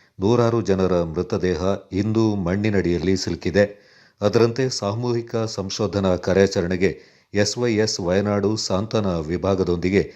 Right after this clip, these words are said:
ಕೈಜೋಡಿಸಿ ಕಾರ್ಯಾಚರಣೆ ನಡೆಸಿದ್ದೇವೆ ಅಂತ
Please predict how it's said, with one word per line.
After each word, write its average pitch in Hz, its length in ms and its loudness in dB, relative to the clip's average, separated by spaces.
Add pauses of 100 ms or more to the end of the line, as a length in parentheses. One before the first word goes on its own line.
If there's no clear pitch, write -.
(320)
ಕೈಜೋಡಿಸಿ 113 680 2
ಕಾರ್ಯಾಚರಣೆ 101 640 0
ನಡೆಸಿದ್ದೇವೆ 90 560 -2
ಅಂತ 82 220 -6